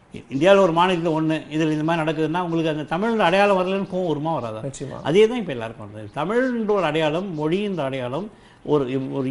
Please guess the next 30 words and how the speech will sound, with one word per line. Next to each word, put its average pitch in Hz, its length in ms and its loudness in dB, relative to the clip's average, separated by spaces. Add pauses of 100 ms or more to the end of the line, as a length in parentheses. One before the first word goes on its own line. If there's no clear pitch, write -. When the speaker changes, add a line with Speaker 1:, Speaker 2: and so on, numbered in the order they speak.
Speaker 1:
இனம்ன்ற 208 380 0
அடையாளம், 127 400 -4
தமிழ் 208 240 -2
சிவிலைசேஷன் 247 580 0
சொல்லுங்கன்னு 208 420 -4
சொல்றோம். 107 240 -14 (680)
எத்தனையோ 190 320 4 (260)
ஈஜிப்து 196 360 0 (200)
சிவிலைசேஷன் 170 560 -2
சொல்றோம், 180 400 -2
கிரேக்க 180 280 0
சிவிலைசேஷன் 160 360 -4
சொல்றோம், 160 280 -4
சீனா 185 280 -2
சிவிலைசேஷன் 156 300 -2
சொல்றோம். 175 280 -2 (480)
ஏன் 254 180 0
நம்ம 180 300 -4
தமிழர் 196 340 -2 (300)
நாகரிகம் 170 460 2
சொல்லக்கூடாதுன்னு 165 600 -4
நம்ம 131 220 -8
கேட்குறோம். 110 260 -16 (320)
ஏன்னா 202 140 6 (160)
இது 185 160 6
வந்து 240 180 2 (140)
ஒரு 156 180 4
உலகத்துக்கே 220 460 2
அடையாளமா. 135 360 0 (200)
என்னை 160 140 -2